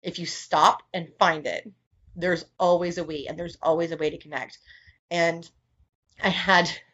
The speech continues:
<laughs> I had a good friend of mine say to me recently, she said, "Well, what about the ones who are just bad?" <laughs> Like, they're just, they're just not gonna, they're just, I said, "Well, then, you know what? That's what we're fighting against. Ultimately,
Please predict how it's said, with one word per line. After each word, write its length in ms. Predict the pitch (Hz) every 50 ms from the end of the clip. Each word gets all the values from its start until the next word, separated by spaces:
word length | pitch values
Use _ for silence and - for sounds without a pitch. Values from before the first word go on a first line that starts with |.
| _ _
<laughs> 520 | 254 - - _ - - - - - - -
I 40 |
had 260 | 196 185 180 196 185 185
a 60 | 190
good 220 | - 190 180 - -
friend 200 | 170 160 160 156
of 80 | 160 151
mine 260 | 151 147 151 151 -
say 180 | - 165 156
to 80 | 156 156
me 100 | 156 151
recently, 300 | 156 160 156 156 160 156
she 100 | 151 -
said, 200 | - - 160 160
"Well, 100 | 180 175
what 140 | 202 247 311
about 280 | 311 302 294 294 294
the 100 | - -
ones 420 | - 196 170 170 170 165 160 - _ _ _ _ _ _ _ _ _ _
who 160 | - 240 247 233
are 120 | 226 196
just 340 | 170 - 202 190 185 - -
bad?" 240 | 180 151 - - - - - _ _
<laughs> 180 | _ _ _
Like, 380 | 277 285 - - 320 262 - -
they're 220 | 311 339 285 285
just, 300 | 247 - 359 381 269 233 254
they're 120 | 262 240
just 160 | 208 226 202 208
not 340 | 214 208 - - 214 208
gonna, 200 | 202 196 190 190 175
they're 100 | 196 190
just, 140 | 202 190 - - - - - - -
I 80 | 226
said, 140 | 226 285 254
"Well, 80 | 302 277
then, 240 | 294 285 262 233 - -
you 80 | 254
know 80 | 277 294
what? 240 | 294 330 359 - - 190 170
That's 240 | 220 202 220 -
what 120 | - 233 -
we're 100 | 214 208 -
fighting 320 | 233 247 294 302 233 165
against. 540 | 147 - - - _ _ - - _ - _ _ _ _ _ _ _ -
Ultimately, 680 | 208 226 220 - 233 277 302 294 311 330 339 370 -